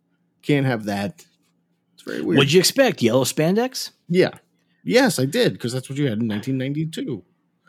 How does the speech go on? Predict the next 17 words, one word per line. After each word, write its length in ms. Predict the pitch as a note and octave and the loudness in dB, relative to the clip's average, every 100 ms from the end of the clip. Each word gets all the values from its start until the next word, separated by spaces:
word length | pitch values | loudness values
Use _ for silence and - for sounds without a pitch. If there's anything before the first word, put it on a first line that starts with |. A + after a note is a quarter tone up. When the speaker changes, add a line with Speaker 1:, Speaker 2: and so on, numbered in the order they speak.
| _ _ _ | _ _ _
Speaker 1:
in 100 | A2+ | -8
this 160 | A#2+ C3 | -8 -8
cartoon. 560 | - - A3+ - F#2+ - _ _ _ _ _ _ | -8 -8 -6 -6 -8 -12 _ _ _ _ _ _
And 120 | - C3+ | -4 -2
it 40 | |
looked 140 | F3 - | -2 -2
cool. 300 | G#3+ A#3 F#3+ - _ _ _ _ _ _ _ _ _ _ | 0 0 -2 -12 _ _ _ _ _ _ _ _ _ _
Speaker 2:
Um, 500 | D3 D3+ D3+ D#3+ - _ _ _ _ _ _ | 2 6 6 4 0 _ _ _ _ _ _
<clears throat> 1040 | - E3+ A#2 - - _ _ _ _ _ - | 2 4 2 -8 -20 _ _ _ _ _ -2
next 300 | D#3 G#3 - | 0 0 4
week, 240 | F3+ F#3 | 4 4
we're 80 | D#3 | 2
gonna 160 | D3 C#3+ | 0 0
talk 260 | C#3+ B2+ | 0 0
about 240 | C3 B2+ B2 - | 0 0 0 -4
episode 420 | A#3 - B2+ - | -4 -2 -4 -4
three, 500 | G3 G#3+ C3 G2 | -4 -2 0 -2